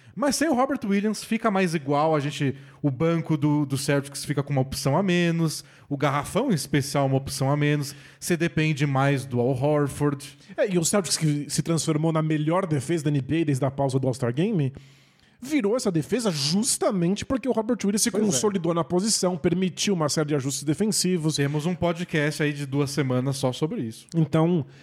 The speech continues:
Speaker 2: a defesa do Celtics vai sofrer algum abalo, embora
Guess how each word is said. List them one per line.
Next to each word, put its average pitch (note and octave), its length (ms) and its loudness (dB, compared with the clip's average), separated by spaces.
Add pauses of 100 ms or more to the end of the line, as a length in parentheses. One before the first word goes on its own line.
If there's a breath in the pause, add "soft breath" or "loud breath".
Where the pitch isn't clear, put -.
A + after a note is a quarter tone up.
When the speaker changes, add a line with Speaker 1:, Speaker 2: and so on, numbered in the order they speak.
(300 loud breath)
Speaker 2:
a F3+ 80 4
defesa F3 400 -2
do E3+ 140 -4
Celtics E3 500 -2
vai D#3 300 0
sofrer F3 500 -2
algum F#3+ 320 0
abalo, D#3+ 560 0 (400 loud breath)
embora D#3 800 0